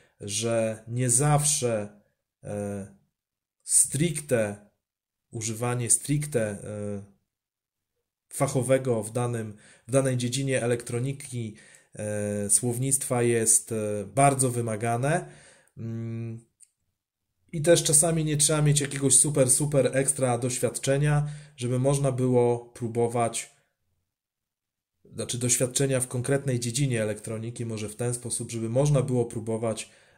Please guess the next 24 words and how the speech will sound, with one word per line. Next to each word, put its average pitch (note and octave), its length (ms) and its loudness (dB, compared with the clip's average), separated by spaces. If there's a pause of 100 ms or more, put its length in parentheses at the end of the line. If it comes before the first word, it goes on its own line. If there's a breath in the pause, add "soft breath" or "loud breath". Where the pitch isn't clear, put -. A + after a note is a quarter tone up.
naprawiać B2 500 -2
pewne A#2 540 -4 (200)
w - 140 -12
miarę D3 280 4
proste C3 380 0
usterki. D3 560 4 (760 loud breath)
E, A2+ 800 -2
tak C#3 200 2
więc, C#3 440 4
e, C3+ 380 2 (540)
tak B2+ 120 -4
jak C3 140 -2
powiedziałem, B2+ 680 2
telewizora A#2 680 0
to, - 260 -10
telewizory A#2+ 580 0
to A#2+ 120 -4
nie A#2 120 -4
jest A2+ 260 0
to, A2 120 -4
co G#2 600 0
naprawiam, B2 760 -2
dlatego A2 460 -6
że G2+ 280 -4